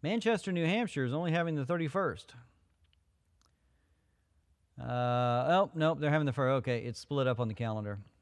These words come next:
Interesting. <clears throat> Um, uh, let's see, New, two in New York and, uh, one in Pennsylvania. Ironically enough, all of these, with the exception of Williston in California, are indoor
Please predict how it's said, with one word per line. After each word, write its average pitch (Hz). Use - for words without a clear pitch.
Interesting. 104
<clears throat> -
Um, 151
uh, 139
let's 139
see, 131
New, 127
two 185
in 180
New 165
York 175
and, 135
uh, 131
one 143
in 180
Pennsylvania. 151
Ironically 151
enough, 170
all 156
of 151
these, 160
with 127
the 131
exception 139
of 117
Williston 156
in 139
California, 165
are 135
indoor 185